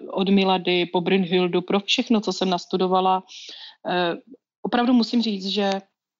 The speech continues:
je málo takových lidí v mém životě a jemu jsem velice důvěřovala v tomhle tom a on byl jeden z těch lidí, kteří, kteří mě vlastně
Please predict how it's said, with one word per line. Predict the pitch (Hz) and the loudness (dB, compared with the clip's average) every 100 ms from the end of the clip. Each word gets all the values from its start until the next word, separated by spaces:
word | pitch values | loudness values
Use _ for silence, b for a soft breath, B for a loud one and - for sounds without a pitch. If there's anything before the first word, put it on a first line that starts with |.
| _ _ _ - | _ _ _ -8
je | 165 | -2
málo | 156 147 151 | 0 0 -2
takových | - 175 185 185 | -4 0 0 0
lidí | 196 214 | 0 4
v | |
mém | 214 214 | 4 4
životě | 202 214 220 226 226 226 | 4 0 0 0 0 0
a | 202 196 | 0 0
jemu | 196 196 190 | 2 0 -2
jsem | - 196 | -2 -2
velice | 185 190 190 | 0 -2 0
důvěřovala | 190 196 190 196 196 | 2 2 2 2 0
v | 190 | 0
tomhle | 190 190 190 - | -2 0 -2 -2
tom | 202 202 B B B B - | 0 0 B B B B -2
a | - | 2
on | 190 | 2
byl | 190 196 | 4 4
jeden | 196 190 190 196 - | 4 2 0 -2 -8
z | - | -4
těch | 208 - | -4 0
lidí, | 196 175 190 | 0 2 0
kteří, | - 214 214 208 - - | 0 4 4 2 -2 -2
kteří | 196 208 202 | 0 2 4
mě | 196 | 4
vlastně | 190 185 - 202 190 | 2 -2 0 2 2